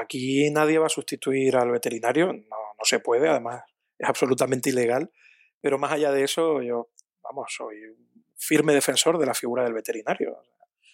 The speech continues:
Son los profesionales absolutamente imprescindibles en todo el tema de bienestar animal y, y en muchísimas más facetas, pero bueno,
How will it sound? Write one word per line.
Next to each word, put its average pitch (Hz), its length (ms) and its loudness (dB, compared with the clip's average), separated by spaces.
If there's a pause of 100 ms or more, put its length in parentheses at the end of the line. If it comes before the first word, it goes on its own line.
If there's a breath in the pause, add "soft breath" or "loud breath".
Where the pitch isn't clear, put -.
Son - 220 -2
los 127 100 2
profesionales 135 760 0
absolutamente 135 800 -2
imprescindibles 143 880 0 (600 soft breath)
en 117 220 -6 (180)
todo 123 140 0
el 113 60 -4
tema 135 160 0
de 139 80 4
bienestar 120 340 -4
animal 127 580 -2
y, - 180 -8
y 147 80 0
en 147 60 2
muchísimas 147 460 0
más 135 140 0
facetas, - 420 0
pero 120 120 -2
bueno, 180 240 0